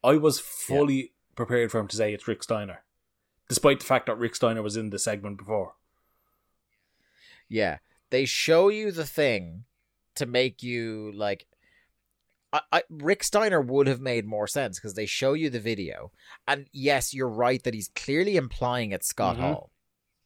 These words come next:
Speaker 2: right? He's trying to make you think it's Scott Hall. But at least after the video and after what happened on Nitro, if next week it's Rick Steiner that shows up at the mystery partner, you're at least like, "That makes sense." Because Sid Vicious makes no sense at all.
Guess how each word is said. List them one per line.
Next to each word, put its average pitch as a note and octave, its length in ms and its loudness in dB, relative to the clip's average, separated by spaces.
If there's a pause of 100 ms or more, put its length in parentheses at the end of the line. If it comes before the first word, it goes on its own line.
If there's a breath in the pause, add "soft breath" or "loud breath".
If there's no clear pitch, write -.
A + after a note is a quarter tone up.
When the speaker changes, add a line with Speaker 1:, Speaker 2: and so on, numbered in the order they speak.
(280)
Speaker 2:
right? E2 360 -6
He's A2 260 -8
trying D3 300 -4
to D#3 80 -6
make B2+ 120 -4
you A2 60 -6
think A2 180 -8
it's G2 120 -6
Scott F#2 240 -2
Hall. E2+ 320 -4 (480 soft breath)
But C3+ 120 2
at C3 80 0
least E3 280 -4 (100)
after D#3+ 400 -2
the D3 120 -2
video A#2 600 -2
and G2+ 80 -10
after A#2 340 -4
what A#2+ 140 -2
happened G#2+ 380 -6
on G2 120 -10
Nitro, F#2+ 640 -8
if G#2 180 -8
next B2 380 -6
week A#2+ 460 -8
it's G#2 160 -6
Rick G#2 260 -4
Steiner A2 380 -4
that G2 120 -6
shows G2+ 200 -4
up F#2+ 80 -6
at E2 60 -10
the F2+ 60 -10
mystery F#2+ 280 -6
partner, F2+ 320 -6
you're F#2 180 -6
at F2+ 80 -8
least G2 300 -10
like, G#2+ 260 -6
"That G2+ 200 -2
makes F#2+ 300 -8
sense." - 440 -4 (420)
Because - 180 -6
Sid G4 160 8
Vicious B3 280 4
makes D3 160 4
no D3 260 4
sense B2 400 2
at A2 80 -2
all. G2 380 -4